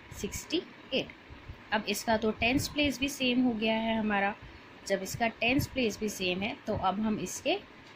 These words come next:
वंस place को check करेंगे। इसके वंस place पे है three and इसके वंस place पे है एट।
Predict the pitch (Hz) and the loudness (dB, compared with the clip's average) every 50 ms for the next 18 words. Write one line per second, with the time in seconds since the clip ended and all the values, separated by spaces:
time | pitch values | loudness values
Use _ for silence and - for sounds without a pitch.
0 | - - 190 185 196 196 196 202 196 - - - 175 160 156 156 - - 175 170 | -18 -16 -2 0 2 2 2 2 0 -4 -6 -4 -4 -2 -2 -2 -2 -4 -4 -6
1 | - 147 143 143 - - 143 143 139 143 143 135 131 139 - - - - - - | -6 -8 -10 -10 -10 -10 -10 -8 -8 -10 -10 -10 -12 -12 -14 -10 -10 -10 -10 -10
2 | - - - - - - - - 165 - - - 214 214 226 226 220 226 226 - | -14 -20 -20 -20 -20 -16 -10 -8 -6 -6 0 2 2 4 6 4 4 2 0 0
3 | 240 214 214 208 - - 214 208 196 175 - - - 220 254 339 403 - - - | 0 0 0 0 -2 -2 0 0 0 -2 -2 0 0 2 2 0 -2 -4 -12 -20
4 | - - 190 196 - - - 180 - - - - 214 202 190 185 190 - - - | -6 -4 -4 -4 -4 -4 -8 -8 -8 -6 -2 -2 0 0 0 -2 -4 -6 -6 -6
5 | 170 170 - - 190 190 220 240 - - - 208 175 151 - - | -6 -6 -4 -6 -6 -2 -2 -2 -2 0 0 0 0 0 -2 -6